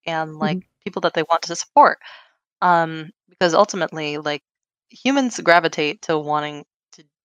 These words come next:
Speaker 1: do good, to feel good. And so when they, uh, give to someone that they want to, you know, enjoy the luxury of their art of, and also support, you know, like, it just feels good.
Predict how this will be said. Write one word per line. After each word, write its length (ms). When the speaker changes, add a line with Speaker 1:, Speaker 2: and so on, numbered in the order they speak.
Speaker 1:
do 160
good, 220
to 60
feel 240
good. 260
And 100
so 400
when 200
they, 240
uh, 240
give 260
to 60
someone 340
that 120
they 160
want 260
to, 320
you 120
know, 120
enjoy 340
the 80
luxury 420
of 80
their 160
art 180
of, 240
and 180
also 280
support, 560
you 180
know, 340
like, 360
it 80
just 160
feels 240
good. 280